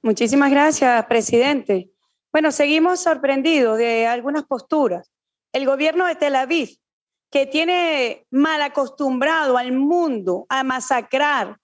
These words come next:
a los niños, a las niñas de Palestina, que ha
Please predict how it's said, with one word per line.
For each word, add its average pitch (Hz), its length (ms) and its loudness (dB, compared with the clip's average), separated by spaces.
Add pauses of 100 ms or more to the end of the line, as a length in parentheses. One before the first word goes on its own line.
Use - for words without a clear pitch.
(300)
a 269 140 -2
los 262 180 2
niños, 269 500 2
a 247 80 0
las 247 160 -2
niñas 294 280 0
de 294 80 -2
Palestina, 240 760 -2 (320)
que 269 560 2 (360)
ha 339 500 0